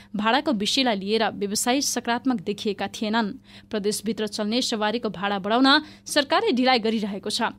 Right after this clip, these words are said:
भाडा नबढेसम्म हामीले बुकिङ खुल्ला नगर्ने अडान लिएका थियौँ। प्रदेश सरकारले बढेको भाडा कार्यान्वयन गर्न ढिलाइ गरे पनि दसैँमा अट्ठाइस प्रतिशत भाडा बढाएर लिन पाउनुपर्ने माग आफूले राखेको उहाँले बताउनुभयो। दर्शकबिन, अब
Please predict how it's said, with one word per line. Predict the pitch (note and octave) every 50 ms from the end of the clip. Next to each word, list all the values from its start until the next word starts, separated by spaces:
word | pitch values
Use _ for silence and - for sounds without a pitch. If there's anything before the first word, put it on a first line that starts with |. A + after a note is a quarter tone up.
| - - -
भाडा | F#3+ G#3+ G#3 G3+ G3
नबढेसम्म | F#3+ F#3+ F#3 A#3+ D4+ D#4 - - D#4 D#4+ F4+ G#4 E4
हामीले | D4 C#4+ D4 C#4+ C#4+
बुकिङ | G#3+ F#3+ A3 G3+ C4 B3 A#3 A#3
खुल्ला | - A#3 A3 G#3 G3
नगर्ने | F#3+ G3 F3+ A3 A#3 A#3 A#3 G#3 G#3
अडान | G#3 F#3 G3 F#3+ F#3 F#3
लिएका | G3 G3 G3 G3 A3+ A#3 -
थियौँ। | C4+ D4 C#4+ D#4+ D4+ - - - -
प्रदेश | - - B3+ A3+ A#3+ F4 F4 -
सरकारले | E4 E4 D#4 E4+ D#4+ D#4+ F4 F#4
बढेको | C#4+ G#3+ A#3 A#3+ B3+ D#4 D4+ C#4
भाडा | G#3 F3+ F3+ A3 A3+ A3 G#3 - - -
कार्यान्वयन | A3 A3 A3+ A#3 A#3+ A3 G3+ G3
गर्न | G#3 G#3 G#3 A#3+ B3+ G#3+
ढिलाइ | F3 F3 A#3 C4 D4+
गरे | A#3 A#3+ A3+ G#3 G3+
पनि | G#3 G3 G#3 C4 D#4 D4+ - - -
दसैँमा | _ G3+ A3+ A#3 A#3 - D4 D4 D#4 E4
अट्ठाइस | - - A#3 - - - D4+ F4 F4 -
प्रतिशत | - B3+ A#3+ - C4 - - A#3+ G3
भाडा | E3+ F#3+ G#3 G3+ G3
बढाएर | F#3+ F#3 G3+ G3+ G#3+ A#3 A3+ A3
लिन | G#3 G3+ G3+ G3 F#3+
पाउनुपर्ने | - G3+ A3+ C4 C#4+ C#4 C#4+ C4+ C4 D4 E4+ D#4+ - - _ _ -
माग | G3+ G#3+ A3+ A3+ F#3+ - -
आफूले | - G3+ - - A3+ G#3 G3 F#3+
राखेको | F#3+ F#3+ F#3+ - C4 C4 - D4+ F#4+ G4+ - - _ _
उहाँले | - G#3+ F#3 G#3 G3
बताउनुभयो। | - - - - - G3 - - - - - - - - - _ _ _ _ _ _ -
दर्शकबिन, | A#3 C4 C4+ - F#4 F4+ D#4 F#4 G4+ A4 A#4 -
अब | - B3 A3+ A3 D4+